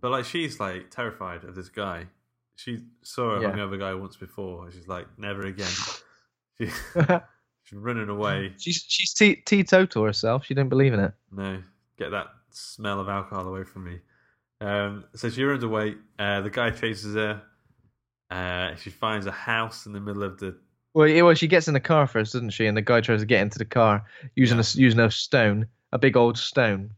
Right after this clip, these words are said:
Speaker 2: which, you know, it takes him three attempts to get through that window.
Speaker 1: Yeah.
Speaker 2: I think, uh, you know, p-, sort yourself out, mate. And, <laughs> and then she runs away from him, but, like, he manages, even though he's kinda just walking after her slowly,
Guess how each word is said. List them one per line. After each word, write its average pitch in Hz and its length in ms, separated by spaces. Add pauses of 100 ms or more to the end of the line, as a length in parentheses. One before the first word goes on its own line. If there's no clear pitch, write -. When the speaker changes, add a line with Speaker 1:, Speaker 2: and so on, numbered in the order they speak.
Speaker 2:
which, - 180
you 135 60
know, 131 140
it 165 80
takes 208 200
him 160 100
three 170 180
attempts 147 380
to 120 100
get 139 200
through 123 120
that 101 160
window. 98 400 (240)
Speaker 1:
Yeah. 92 200
Speaker 2:
I 127 140
think, 117 300
uh, 113 260 (640)
you 139 80
know, 110 240 (260)
p-, - 100 (920)
sort - 220
yourself - 260
out, 117 160
mate. 107 220 (260)
And, 127 260
<laughs> 143 100 (840)
and - 0
then 196 160
she 233 120
runs 220 280
away 208 200
from 151 180
him, 110 160
but, 123 160
like, 123 180
he 139 120
manages, 139 500
even 160 220
though 160 80
he's 143 120
kinda 151 260
just 127 180
walking 143 280
after 139 280
her 110 80
slowly, 107 540